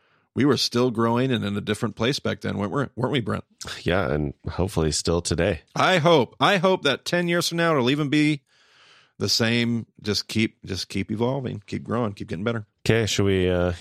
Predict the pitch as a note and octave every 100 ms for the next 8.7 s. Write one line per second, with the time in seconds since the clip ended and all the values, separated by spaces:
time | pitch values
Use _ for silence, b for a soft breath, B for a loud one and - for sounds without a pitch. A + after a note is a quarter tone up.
0 | - G2 G2 F#2+ F#2+ A2 B2 - - A2
1 | A#2 A#2 B2 C3 D3+ - - A2 C3+ C#3
2 | - - F2 G2 F#2+ - _ _ B B
3 | B B B F#2 A2 B2 - C3 C3 A#2
4 | G#2 F#2 F#2 A2+ G#2 F#2+ F#2 F#2 F2+ E2+
5 | E2 - F2 A#2 - - - - F2 -
6 | F2+ E2+ D#2+ D#2+ E2+ A2+ - - - E2
7 | D#2+ D#2 D#2+ - F#2 F#2+ F#2+ F2+ D#2+ -
8 | D#2+ D#2+ F2 E2+ E2+ - -